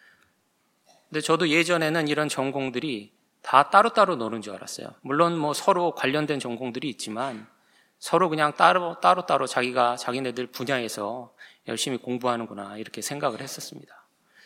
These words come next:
하지만 제가 공부를 하면서 점점 느끼는 것은,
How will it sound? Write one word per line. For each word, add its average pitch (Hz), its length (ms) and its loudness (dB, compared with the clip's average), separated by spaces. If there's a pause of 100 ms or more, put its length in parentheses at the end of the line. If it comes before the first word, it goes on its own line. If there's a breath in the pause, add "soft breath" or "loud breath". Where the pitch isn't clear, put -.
(320 soft breath)
하지만 196 300 6
제가 160 220 6
공부를 170 540 2
하면서 139 680 0
점점 131 380 -2
느끼는 123 400 -4
것은, 113 520 -8